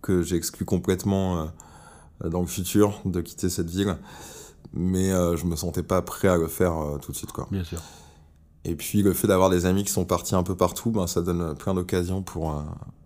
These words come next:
Speaker 1: pour quitter Paris ponctuellement, donc c'est, c'est pas mal aussi.
Speaker 2: Ouais, ouais, ouais. Ça fait combien de temps que t'es à Paris, toi ?
Speaker 1: Euh, moi, ça doit faire, euh, douze ans, je pense. Ou, ouais, un truc comme ça.
Speaker 2: Bon.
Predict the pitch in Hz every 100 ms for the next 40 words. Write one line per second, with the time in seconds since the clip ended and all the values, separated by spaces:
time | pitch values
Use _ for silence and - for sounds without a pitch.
0 | - 98 - 104 98 95 92 95 95 95
1 | 87 - 90 95 101 87 - 82 82 -
2 | - 90 90 87 87 95 110 98 90 98
3 | 95 85 85 - - - - 98 104 104
4 | 98 107 101 95 - - 95 82 87 95
5 | 95 101 - _ - _ - - - _
6 | - 90 90 87 87 92 - 85 69 -
7 | 78 76 71 73 87 92 98 117 - 104
8 | 107 - - 151 80 - 87 - - -
9 | - - - - - _ - - - 80
10 | - - - - 78 - 85 80 - -
11 | - 87 82